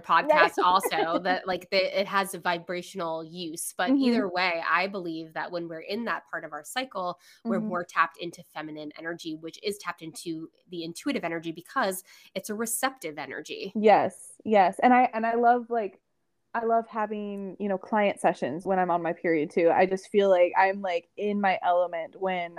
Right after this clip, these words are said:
Speaker 1: I am just operating from that sacral energy,
Speaker 2: Mm-hmm.
Speaker 1: from that feminine energy. So that's so interesting though. I had never heard of that being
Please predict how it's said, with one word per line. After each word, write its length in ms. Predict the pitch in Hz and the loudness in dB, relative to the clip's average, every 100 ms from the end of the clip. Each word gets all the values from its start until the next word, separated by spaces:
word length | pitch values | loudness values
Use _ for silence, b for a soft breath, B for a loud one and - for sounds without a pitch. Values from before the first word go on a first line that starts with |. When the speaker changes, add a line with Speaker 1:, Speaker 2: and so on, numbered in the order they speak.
| - | -4
Speaker 1:
I 500 | 190 180 175 175 180 - _ _ _ _ _ _ - | 0 2 2 0 -2 -8 _ _ _ _ _ _ 2
am 180 | 214 208 | 2 4
just 340 | 208 - - _ _ _ _ _ _ | 2 0 -12 _ _ _ _ _ _
operating 600 | 202 214 226 214 196 190 190 | 6 6 6 2 2 0 -2
from 220 | 202 190 | -2 0
that 260 | 180 160 - | 0 0 -2
sacral 480 | 208 180 202 202 - | -4 -2 -2 -2 -2
energy, 580 | 208 233 247 302 339 370 220 | -4 -4 -2 -2 -2 -4 -8
Speaker 2:
Mm-hmm. 220 | 190 170 | -6 -2
Speaker 1:
from 140 | 196 | 0
that 220 | 202 185 - | 2 2 2
feminine 360 | 202 196 196 | 0 0 -2
energy. 520 | 202 208 214 226 240 - | -2 -4 -2 -2 -2 2
So 340 | 190 180 170 | 4 6 8
that's 200 | 370 403 | 6 8
so 120 | 466 | 4
interesting 380 | 415 440 427 403 | 4 4 4 6
though. 80 | 330 | 6
I 140 | 220 294 | 6 4
had 200 | 311 311 | 2 0
never 280 | 269 285 | -2 -2
heard 180 | 320 302 | -4 -4
of 160 | 330 247 | -4 -4
that 420 | 220 214 180 - 233 | 0 0 0 -4 -10
being 540 | 226 226 214 214 220 | -10 -8 -8 -8 -10